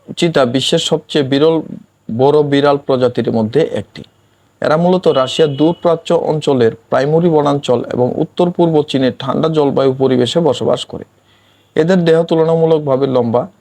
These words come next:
এবং ঠান্ডা মোকাবেলা করার জন্য ঘন ও লম্বা লোমে ঢাকা। শীতকালে এদের লোম আরও ঘন হয়ে যায়, যা এদের পরিবেশের সঙ্গে মানিয়ে নিতে সাহায্য করে।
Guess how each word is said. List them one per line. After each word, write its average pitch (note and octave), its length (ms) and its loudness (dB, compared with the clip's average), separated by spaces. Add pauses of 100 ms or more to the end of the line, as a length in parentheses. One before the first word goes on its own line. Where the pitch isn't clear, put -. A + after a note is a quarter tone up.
(220)
এবং B2 260 0
ঠান্ডা C#3+ 300 -2
মোকাবেলা D3+ 480 0
করার B2+ 300 0
জন্য A#2+ 320 0
ঘন A2 240 -2 (480)
ও A#2 120 2
লম্বা A#2 360 2
লোমে B2+ 320 0
ঢাকা। - 360 -10 (420)
শীতকালে F3+ 540 -2
এদের C#3 220 0
লোম C3+ 340 2
আরও C3+ 280 0
ঘন A#2+ 260 0
হয়ে A2+ 260 0
যায়, A2 220 -4 (100)
যা B2+ 320 2
এদের B2+ 240 -2 (100)
পরিবেশের D#3+ 480 0
সঙ্গে C#3 340 -2
মানিয়ে C3 340 0
নিতে B2 280 0
সাহায্য A#2+ 460 -2
করে। - 200 -8